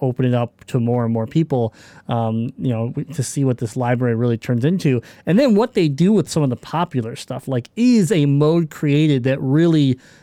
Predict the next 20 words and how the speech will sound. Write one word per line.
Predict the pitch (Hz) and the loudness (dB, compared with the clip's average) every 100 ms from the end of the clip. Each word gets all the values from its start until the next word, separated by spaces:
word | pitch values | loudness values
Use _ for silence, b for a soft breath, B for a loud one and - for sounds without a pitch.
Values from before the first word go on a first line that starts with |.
| B | B
uh, | 131 127 | -2 0
as | 147 151 131 131 | 0 0 0 -6
th-, | 160 | -4
as | 156 127 | -2 0
this | 131 | -2
article | - 139 143 - 123 | -2 0 0 0 0
had | 123 113 | 0 -2
talked | 131 143 139 | -4 -4 -4
about, | 113 110 | -6 -4
the | 131 | -6
future | - 147 156 - 135 | -2 0 0 0 0
of | 120 | 0
Overwatch, | 135 127 107 - - - | 0 0 -2 -8 -12 -6
you | |
know, | 120 117 | -2 -2
like, | 117 113 - | -2 -4 -6
lies | 127 120 127 | -6 -2 0
in | 123 | 0
the | 120 | 0
hands | 110 143 139 | 0 2 2